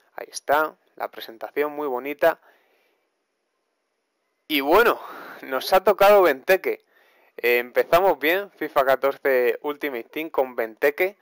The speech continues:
Ahí le vemos los atributos, ochenta y uno de ritmo, setenta y seis de tiro, sesenta de pase, setenta y cinco de regate, cuarenta y ocho de defensa, ochenta y uno de cabeza. Vamos a ver los demás. Aquí nos encontramos un jugador del Liverpool, defensa central,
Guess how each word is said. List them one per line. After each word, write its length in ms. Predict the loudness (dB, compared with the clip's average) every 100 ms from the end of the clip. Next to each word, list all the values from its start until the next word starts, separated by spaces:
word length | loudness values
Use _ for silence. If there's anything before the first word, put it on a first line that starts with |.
| _ _ _ _ _ -4
Ahí 160 | 0
le 100 | 2 2
vemos 360 | 0 -2 -2
los 220 | 0 -2
atributos, 720 | -4 -8 -8 -8 0 2 2 -2
ochenta 460 | -8 -10 -8 -6
y 100 | -6
uno 140 | -8 -8
de 100 | -6
ritmo, 400 | -8 -8 -8 -8
setenta 380 | -8 -10 -10
y 40 | -10
seis 200 | -6 -4
de 100 | -6
tiro, 340 | -6 -2 -2
sesenta 440 | -4 -10 -12 -8 -8
de 100 | -4
pase, 380 | -2 -2 -2
setenta 380 | -10 -10 -10 -12
y 20 |
cinco 340 | -16 -16 -10 -8
de 100 | -6
regate, 360 | -2 0 -2
cuarenta 340 | -2 -4 -4 -8
y 60 |
ocho 240 | -8 -6 -8
de 60 |
defensa, 420 | -8 -6 -8 -6 -6
ochenta 320 | -6 -10 -8
y 20 |
uno 120 | -6
de 100 | -6
cabeza. 340 | -2 -2 -2 -2
Vamos 300 | 0 0 0
a 60 |
ver 60 | 0
los 160 | -2
demás. 440 | -6 -4 -4 -6 -14 _ _ _ _ _ _ _
Aquí 240 | -14 -10 -8
nos 180 | -8
encontramos 460 | -8 -8 -4 -4 -6
un 80 | -10
jugador 400 | -2 0 2 0
del 240 | -6 -6
Liverpool, 580 | -6 -2 -2 -2 -8 -6
defensa 440 | -8 -8 -10 -10
central, 580 | -12 -16 -4 0 0 -2